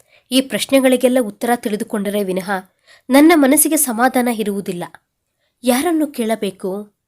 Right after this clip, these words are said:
ಪ್ರಿಯಾ? ನೋ. ಆಕೆಗೆ ಸಾಕ್ಷಿ ಬಗ್ಗೆ ಮಾತ್ರ ಗೊತ್ತು. ಸುದೀಪ್? ಎಸ್. ಆ ಕಡೆ ಸಿದ್ಧಾರ್ಥ್ ಕಡೆಯಿಂದ, ಈ ಕಡೆ ದಿವ್ಯಾ ಕಡೆಯಿಂದ ಫುಲ್ ತಿಳಿದ ವ್ಯಕ್ತಿ ಆತ.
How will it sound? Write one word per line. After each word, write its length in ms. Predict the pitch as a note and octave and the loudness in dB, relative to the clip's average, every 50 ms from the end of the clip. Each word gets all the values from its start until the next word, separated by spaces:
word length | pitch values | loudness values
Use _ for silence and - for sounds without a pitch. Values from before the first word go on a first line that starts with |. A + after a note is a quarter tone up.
| _ _ _ _ _ _ _ _ _ | _ _ _ _ _ _ _ _ _
ಪ್ರಿಯಾ? 260 | - A#3 A#3+ D4+ G4+ - - _ _ _ _ _ _ _ _ _ - | -6 -4 -4 -4 -4 -6 -12 _ _ _ _ _ _ _ _ _ -12
ನೋ. 360 | G3+ F#3+ F#3+ E3+ - _ _ _ _ _ _ _ _ _ _ _ _ _ _ _ _ _ | -8 -8 -8 -8 -10 _ _ _ _ _ _ _ _ _ _ _ _ _ _ _ _ _
ಆಕೆಗೆ 320 | - B3 B3+ - B3+ G#3+ B3+ | -4 -4 -2 -2 -2 -2 -4
ಸಾಕ್ಷಿ 400 | B3 - A3 G3+ - - - F4 | -4 -4 -4 -4 -4 -4 -2 0
ಬಗ್ಗೆ 260 | C4+ D4+ C4 - D4 | 0 0 0 0 -2
ಮಾತ್ರ 300 | C#4 B3+ C4 B3+ B3+ B3+ | -2 -2 -4 -4 -6 -6
ಗೊತ್ತು. 420 | G3+ G#3 F#3 - - - D#3+ - _ _ _ _ _ _ _ _ _ _ _ _ _ | -6 -6 -8 -8 -10 -14 -14 -14 _ _ _ _ _ _ _ _ _ _ _ _ _
ಸುದೀಪ್? 500 | - - - A3 - B3+ D#4+ F4 - _ _ _ _ _ _ _ _ _ _ _ | -12 -10 -8 -6 -4 -4 -4 -4 -8 _ _ _ _ _ _ _ _ _ _ _
ಎಸ್. 380 | G3 G3+ F#3 - - - - - _ _ _ _ _ _ _ _ _ _ _ _ _ _ _ _ - | -6 -4 -2 -2 -4 -4 -8 -10 _ _ _ _ _ _ _ _ _ _ _ _ _ _ _ _ -6
ಆ 60 | B3+ B3 | -6 -4
ಕಡೆ 200 | - D4 B3 C4 | 0 0 0 0
ಸಿದ್ಧಾರ್ಥ್ 520 | - - A#3+ E3+ - B3 C4 C#4 C#4 - | 0 -4 -6 -6 -4 -2 -4 -4 -4 -6
ಕಡೆಯಿಂದ, 400 | - C4 A#3 A#3+ A#3+ A#3 A#3 A#3 B3 A#3+ C4 - _ _ _ _ _ _ _ _ _ - | -6 -4 -4 -4 -4 -6 -6 -8 -8 -10 -12 -14 _ _ _ _ _ _ _ _ _ -6
ಈ 60 | D4+ | -2
ಕಡೆ 280 | D4+ D#4+ C#4 D4 A3+ | 0 2 2 2 0
ದಿವ್ಯಾ 240 | G#3 A3 F#3+ A#3 C#4 | -2 -4 -4 -4 -4
ಕಡೆಯಿಂದ 400 | C#4 - C#4 B3 A#3+ A3 G3+ G#3 B3 A#3 G#3+ - _ _ _ _ _ _ - | -4 -4 -6 -6 -6 -6 -6 -6 -6 -6 -8 -10 _ _ _ _ _ _ -8
ಫುಲ್ 340 | - - B3+ C#4+ D#4 D4+ | -2 0 0 0 0 0
ತಿಳಿದ 220 | F4+ F4 D4+ D#4 D#4+ D4+ | -2 -2 0 0 0 0
ವ್ಯಕ್ತಿ 380 | B3+ A3+ G#3 _ _ - B3 | -2 -4 -6 _ _ -6 -6
ಆತ. 240 | A#3+ G#3 G3+ - | -6 -6 -8 -10